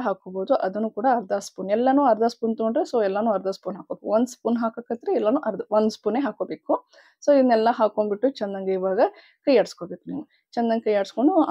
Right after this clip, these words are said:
ಆಮೇಲೆ ಅರಿಶಿನ ಕೂಡ ಒಂದು ಅರ್ಧ ಸ್ಪೂನ್ ಅಷ್ಟ ಅರಿಶಿನನೂ ಹಾಕೊಳ್ಳೋಣ್ರಿ. ಹಾಕೊಂಡ್ರೆ ಚೆನ್ನಾಗಿ ಕಲರ್ ಬರುತ್ತಲ್ಲ ಅದಕ್ಕಾಗಿ. ಇವಾಗ ಇದು ನಮ್ ಪೆರಿ ಪೆರಿ ಮಸಾಲ ಅಂತೂ ಮಸ್ತ್ ರೆಡಿ ರೀ. ಇದಕ್ಕೆ ಏನಾರ ಒಂಚೂರು ಉಳಿದ್ರೂ ಕೂಡ ನೀವು ಏನು, ಆ, ಚಿಂತೆ ಮಾಡೋಂಗಿಲ್ಲ. ಆ, ಅಡಿಗೆಗೆಲ್ಲ ಹಾಕೋಬಹುದು ಅಥವಾ ಸಾಂಬಾರ್ಗೂ ಹಾಕೋಬಹುದು.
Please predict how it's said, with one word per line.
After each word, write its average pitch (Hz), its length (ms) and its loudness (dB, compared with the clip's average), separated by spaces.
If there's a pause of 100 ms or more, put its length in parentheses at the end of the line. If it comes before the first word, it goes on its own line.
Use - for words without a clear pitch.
ಆಮೇಲೆ 233 240 4 (100)
ಅರಿಶಿನ 240 300 0 (120)
ಕೂಡ 214 120 4 (160)
ಒಂದು 220 220 2 (380)
ಅರ್ಧ 202 200 4 (100)
ಸ್ಪೂನ್ 196 260 -10
ಅಷ್ಟ - 140 -6 (160)
ಅರಿಶಿನನೂ 202 480 -8
ಹಾಕೊಳ್ಳೋಣ್ರಿ. 175 680 -14
ಹಾಕೊಂಡ್ರೆ 247 380 -4 (100)
ಚೆನ್ನಾಗಿ 285 320 4
ಕಲರ್ 247 280 6
ಬರುತ್ತಲ್ಲ 202 380 0 (300)
ಅದಕ್ಕಾಗಿ. 185 460 -10 (400)
ಇವಾಗ 226 220 4
ಇದು 220 100 0
ನಮ್ 214 180 2
ಪೆರಿ 214 200 0
ಪೆರಿ 208 200 -6
ಮಸಾಲ 196 360 -6
ಅಂತೂ 196 320 -8
ಮಸ್ತ್ 190 520 -6
ರೆಡಿ 185 320 -8
ರೀ. 202 260 -6
ಇದಕ್ಕೆ 220 260 -4
ಏನಾರ 320 220 6
ಒಂಚೂರು 269 400 6
ಉಳಿದ್ರೂ 247 420 6
ಕೂಡ 277 220 4
ನೀವು 262 180 4
ಏನು, 240 260 0 (320)
ಆ, 220 80 6
ಚಿಂತೆ 226 280 0
ಮಾಡೋಂಗಿಲ್ಲ. 214 480 2 (360)
ಆ, 202 200 0
ಅಡಿಗೆಗೆಲ್ಲ 214 400 2
ಹಾಕೋಬಹುದು 202 480 -6
ಅಥವಾ 233 180 -10
ಸಾಂಬಾರ್ಗೂ 196 400 -6
ಹಾಕೋಬಹುದು. 185 480 -10